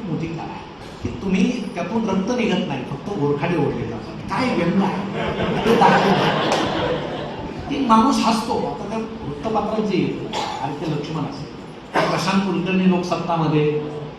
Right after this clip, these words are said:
जे व्यंगचित्र काढतात, की रोज आता राजकारण तर खूपच मसाला पुरवतो या व्यंगचित्राला, आणि तो कधीही न संपणार आहे. त्यातलं व्यंग ते शोधलं जातं आणि ते सगळं पाहिलं जातं.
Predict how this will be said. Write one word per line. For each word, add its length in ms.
जे 80
व्यंगचित्र 500
काढतात, 960
की 80
रोज 260
आता 180
राजकारण 800
तर 40
खूपच 520
मसाला 280
पुरवतो 440
या 60
व्यंगचित्राला, 760
आणि 120
तो 60
कधीही 380
न 80
संपणार 560
आहे. 180
त्यातलं 300
व्यंग 280
ते 220
शोधलं 420
जातं 360
आणि 200
ते 60
सगळं 320
पाहिलं 340
जातं. 340